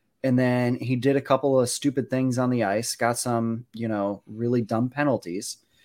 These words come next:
And then they're like, "Whoa, whoa, whoa, like, pump the brakes. You need to calm down." And he got a little heat in the media, of course, from some other teams.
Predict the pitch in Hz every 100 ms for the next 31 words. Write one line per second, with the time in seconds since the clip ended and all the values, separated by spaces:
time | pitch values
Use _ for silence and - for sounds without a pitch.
0 | _ - 127 131 131 127 120 117 135 135
1 | 131 120 143 117 104 104 98 - 143 143
2 | - 104 127 101 - 127 127 113 - 131
3 | 120 110 131 117 101 110 _ _ - _
4 | 117 117 110 110 127 123 120 123 135 123
5 | 127 123 139 151 123 113 110 131 123 -
6 | 120 120 - 110 - 107 104 127 - 110
7 | 107 120 -